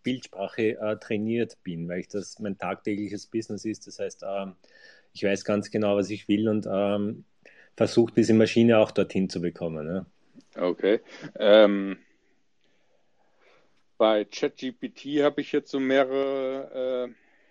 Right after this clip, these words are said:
Speaker 2: Anweisungen gelesen. Da erzähle ich dem, dem Bot erstmal, wer ich bin. Stell dir vor, ich bin ein seo, der, äh, so und so kann und mich total gut in Local seo auskenne.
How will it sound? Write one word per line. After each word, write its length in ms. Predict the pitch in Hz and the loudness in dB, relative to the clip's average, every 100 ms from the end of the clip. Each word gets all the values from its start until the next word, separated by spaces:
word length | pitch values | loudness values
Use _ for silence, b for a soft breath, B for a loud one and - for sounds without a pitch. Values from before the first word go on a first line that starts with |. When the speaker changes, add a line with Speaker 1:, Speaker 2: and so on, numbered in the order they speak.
| _ _ | _ _
Speaker 2:
Anweisungen 720 | 131 156 127 135 135 147 135 | -6 -4 -2 -2 -2 -10 -8
gelesen. 540 | 127 123 131 131 127 | -8 -4 -4 -4 -6
Da 380 | 113 110 104 113 - | -4 -2 -4 -8 -12
erzähle 480 | - 107 - 139 135 | -14 -12 -4 -4 -4
ich 240 | 127 - | -10 -14
dem, 500 | - 120 117 120 117 110 | -8 -6 -6 -8 -12 -16
dem 300 | 107 117 113 | -12 -10 -4
Bot 240 | 127 131 | -2 -2
erstmal, 420 | - 120 - 117 107 | -6 -10 -6 -6 -2
wer 160 | 117 | -2
ich 200 | 113 - | -2 -10
bin. 260 | - 123 110 | -10 -8 -8
Stell 280 | - 113 110 | -6 -2 0
dir 120 | 113 | -2
vor, 360 | - 120 120 | -2 -2 0
ich 200 | 117 107 | -2 -10
bin 180 | - 113 | -10 -8
ein 160 | 110 104 | -6 -6
seo, 380 | 95 113 123 117 | -4 -2 0 0
der, 580 | 104 107 110 107 104 | 0 2 2 0 -2
äh, 220 | - 107 101 | -2 -4 -2
so 180 | 107 | -4
und 160 | 110 107 | -4 -6
so 220 | - 117 | -6 -6
kann 360 | - 123 120 120 | 0 2 2 -2
und 480 | - 104 107 104 - | -6 -6 -6 -10 -10
mich 320 | 101 110 - | -8 -8 -10
total 400 | - 110 - 110 | -10 -6 0 0
gut 260 | 110 117 - | 0 -4 -4
in 160 | 107 | -4
Local 340 | 107 113 113 110 | 0 0 0 -2
seo 360 | 110 139 135 | 4 6 6
auskenne. 580 | 131 139 - - 135 135 | 2 -2 -2 -4 -2 -2